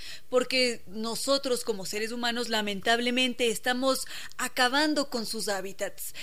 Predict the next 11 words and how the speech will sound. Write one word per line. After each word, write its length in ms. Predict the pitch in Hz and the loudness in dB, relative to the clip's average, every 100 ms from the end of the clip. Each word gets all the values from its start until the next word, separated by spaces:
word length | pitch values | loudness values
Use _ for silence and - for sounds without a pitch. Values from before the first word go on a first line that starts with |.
| - | -4
y 120 | 233 | 0
hemos 260 | 240 247 233 | 2 4 4
hecho 260 | 240 262 | 4 2
también 440 | 262 240 202 202 208 | 0 0 0 -2 0
que 120 | 262 | -2
su 200 | 247 190 - - - - - | -2 -4 -8 -10 -12 -8 0
población 640 | 226 220 202 - 240 220 | 2 2 -2 -2 -2 0
disminuya 600 | 247 214 254 294 311 294 - | -2 0 0 0 0 0 2
en 120 | 240 | 2
diferentes 640 | 233 277 302 320 302 220 | 2 4 4 2 0 -2
especies. 800 | 196 - 202 180 - 185 - | -4 -4 -4 -4 -6 -6 -6